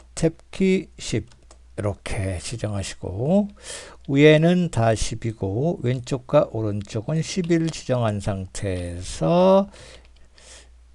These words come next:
지정한 상태에서 이제는 설정 눌러주시고 틀을 만들어 주셔야죠. 이라고 엔터 다섯 번 치는데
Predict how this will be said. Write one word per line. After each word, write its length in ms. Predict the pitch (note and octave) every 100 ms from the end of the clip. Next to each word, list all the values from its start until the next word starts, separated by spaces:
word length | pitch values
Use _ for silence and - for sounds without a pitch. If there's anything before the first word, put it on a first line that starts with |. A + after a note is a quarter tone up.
| - - - - - - - - E3+ E3 E3 D3+ - - - - - - -
지정한 720 | - - - A2 G#2 G#2 G2+
상태에서 840 | G2+ G2 G2 - F#2+ F2 D3 D#3+
이제는 760 | - A2+ G#2 G2 G#2 D3 F#3+ G3+
설정 560 | G3+ C#3+ A#2+ - C3+ B2
눌러주시고 1080 | G2 G2 G#2 G#2 F#2 - F2 F2 C#3+ G3+ G3+ - - - - -
틀을 400 | F#3+ F#3 F#3 F3+
만들어 520 | C3 B2 A2+ A#2 G#2
주셔야죠. 760 | G#2 - A2+ G2+ A2 F#3 F#3+ - - - - -
이라고 600 | B2+ B2 A2 G#2 D3 - -
엔터 520 | C#3+ D3 - G3+ G3+
다섯 340 | G#2+ G2+ A#2+
번 160 | D3 C3+
치는데 760 | - D#3 C3+ G#2+ B2 F#3+ G3+